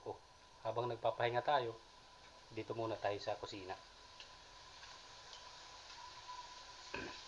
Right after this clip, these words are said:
Ayan. Ayan, guys, oh.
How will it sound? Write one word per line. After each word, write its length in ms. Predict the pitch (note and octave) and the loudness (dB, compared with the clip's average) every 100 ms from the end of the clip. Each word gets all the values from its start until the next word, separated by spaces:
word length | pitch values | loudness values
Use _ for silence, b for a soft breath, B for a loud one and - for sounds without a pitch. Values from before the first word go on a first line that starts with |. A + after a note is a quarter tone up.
| - - - - - - - B2 | -12 -12 -10 -8 -10 -12 4 12
Ayan. 320 | E3 G#3+ C#3 - - - - - - | 12 12 12 0 -8 -10 -10 -4 2
Ayan, 120 | B2 | 8
guys, 160 | C3 B2 | 8 8
oh. 160 | G2+ | 0